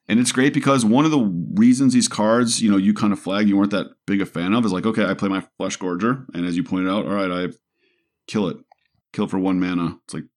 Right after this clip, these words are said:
I don't care if I pay three life. Well, you do kind of have to kill a three three lifelink if you're trying to race it, right? Red, black can't just leave it in play, right? It loses that race. So it will, they will kill it. Fair enough.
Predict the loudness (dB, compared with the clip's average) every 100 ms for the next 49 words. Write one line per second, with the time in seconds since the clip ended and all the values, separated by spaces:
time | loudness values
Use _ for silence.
0 | _ -8 -6 -4 -4 -4 -4 -6 -6 -6
1 | -6 -4 -6 -10 _ _ _ _ _ _
2 | _ _ _ _ _ _ _ _ _ _
3 | 2 4 4 4 4 4 4 4 2 0
4 | 2 2 2 2 4 2 2 0 0 -2
5 | 0 2 2 2 0 -2 -6 -6 -4 0
6 | 2 2 0 -2 0 -2 0 0 0 0
7 | -2 -4 -6 -6 -6 0 2 2 0 -6
8 | -4 -6 -2 0 2 2 2 2 2 2
9 | 0 -2 -4 -4 -2 -2 -4